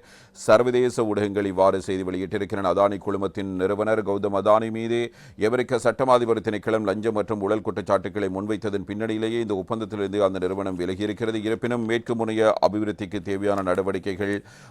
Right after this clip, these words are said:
அதானி குழுமத்தினூடாகவே முன்னெடுக்கப்பட இருக்கின்றன என்பதும் இங்கே சுட்டிக்காட்டப்பட்டிருக்கிற மற்றும் ஒரு செய்தியாக நாங்கள் அவதானிக்கலாம். இது தொடர்பிலேயே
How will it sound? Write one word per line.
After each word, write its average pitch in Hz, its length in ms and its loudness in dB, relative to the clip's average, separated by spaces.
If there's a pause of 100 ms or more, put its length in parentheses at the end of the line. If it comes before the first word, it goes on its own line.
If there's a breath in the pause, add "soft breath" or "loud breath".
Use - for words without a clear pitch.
அதானி 117 420 6
குழுமத்தினூடாகவே 98 920 0
முன்னெடுக்கப்பட 95 720 -6
இருக்கின்றன 101 400 -6
என்பதும் 95 420 -4
இங்கே 92 320 -4
சுட்டிக்காட்டப்பட்டிருக்கிற 90 1040 -2
மற்றும் 90 260 -6
ஒரு 87 140 -4
செய்தியாக 87 460 2
நாங்கள் 85 320 2
அவதானிக்கலாம். 98 800 6 (1300)
இது 92 180 -6
தொடர்பிலேயே 107 580 0